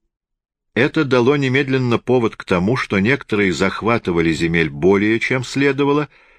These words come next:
и стали продавать. Так было в Западной Сибири, например, в Верхотурском уезде, где население было сравнительно гуще. Правительство, узнавшее об этом,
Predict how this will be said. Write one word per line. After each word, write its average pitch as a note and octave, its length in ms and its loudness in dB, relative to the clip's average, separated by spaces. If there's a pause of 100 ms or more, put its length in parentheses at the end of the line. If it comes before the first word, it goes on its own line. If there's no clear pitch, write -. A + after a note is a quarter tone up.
(280)
и A2+ 240 2
стали C3 440 0
продавать. A2+ 760 -2 (840)
Так D3+ 240 0
было D#3 260 2
в B2 80 -2
Западной C3 540 0
Сибири, G2 500 0
например, F2+ 520 0 (260)
в F2+ 60 0
Верхотурском G2 1040 0
уезде, E2 500 -2 (220)
где F#2 220 0
население G#2 600 0
было G2 260 0
сравнительно F2 760 -4
гуще. D#2 420 -6 (280)
Правительство, G#2+ 920 0
узнавшее E2 640 -2
об D2+ 140 -2
этом, D2+ 280 -6